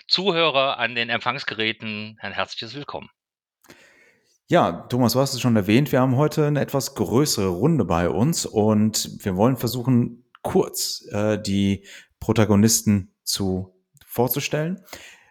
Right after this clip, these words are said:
Speaker 2: Wollen wir einfach mal anfangen? Sophie, magst du vielleicht einen Satz zu dir sagen?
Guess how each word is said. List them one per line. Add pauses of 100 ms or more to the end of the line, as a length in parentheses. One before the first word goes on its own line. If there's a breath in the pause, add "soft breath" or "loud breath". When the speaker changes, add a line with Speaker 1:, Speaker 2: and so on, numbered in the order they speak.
(180 loud breath)
Speaker 2:
Wollen
wir
einfach
mal
anfangen?
Sophie, (160)
magst
du
vielleicht
einen
Satz
zu
dir
sagen?